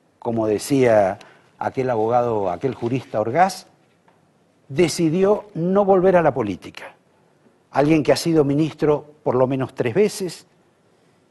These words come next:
es una persona a la cual votó en algún momento casi el veinte por ciento del electorado argentino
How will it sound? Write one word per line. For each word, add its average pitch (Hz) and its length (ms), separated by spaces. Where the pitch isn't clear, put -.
es - 200
una 131 180
persona 143 360
a 120 40
la 113 140
cual 143 260
votó 117 360
en 143 100
algún 139 240
momento 143 540
casi 170 300
el 135 80
veinte 147 280
por 117 180
ciento 123 600
del 117 200
electorado 113 540
argentino 156 720